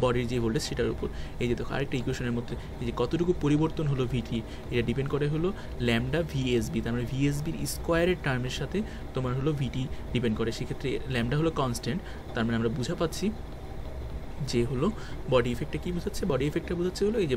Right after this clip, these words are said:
বডি এবং সোর্সের মধ্যে যে ভোল্টেজ ডিফারেন্স সেটার কারণেই তোমার হলো এই যে ভিটি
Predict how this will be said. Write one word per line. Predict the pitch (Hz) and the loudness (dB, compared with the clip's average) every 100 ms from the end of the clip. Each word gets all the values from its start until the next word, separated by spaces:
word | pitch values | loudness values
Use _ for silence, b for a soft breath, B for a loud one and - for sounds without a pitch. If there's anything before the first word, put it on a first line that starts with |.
| 117 | 2
বডি | 120 139 175 | 2 2 2
এবং | 151 156 | 2 0
সোর্সের | - 135 156 | -2 -4 -2
মধ্যে | 151 147 156 | -2 -2 -2
যে | |
ভোল্টেজ | 135 127 127 127 | 0 0 0 -2
ডিফারেন্স | 117 123 139 185 - | -2 -2 -2 -2 -2
সেটার | 135 160 170 B B - | 0 0 -2 B B 0
কারণেই | 110 113 170 226 | 2 4 2 0
তোমার | 127 123 | 0 0
হলো | 131 160 214 B B - | 0 0 -2 B B -2
এই | |
যে | 110 110 | 0 2
ভিটি | 143 - | 0 0